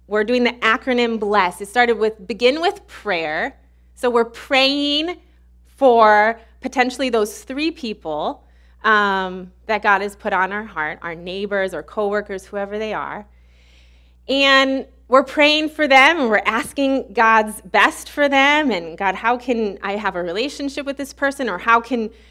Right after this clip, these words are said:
you know, whatever it is, wherever you are in that relationship with that person, you're praying for them.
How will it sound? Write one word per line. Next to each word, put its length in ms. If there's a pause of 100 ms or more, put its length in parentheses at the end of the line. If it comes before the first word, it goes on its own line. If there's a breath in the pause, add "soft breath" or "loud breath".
(160 soft breath)
you 160
know, 300
whatever 380
it 120
is, 240
wherever 280
you 140
are 220
in 240
that 300
relationship 640
with 140
that 180
person, 300
you're 80
praying 340
for 160
them. 240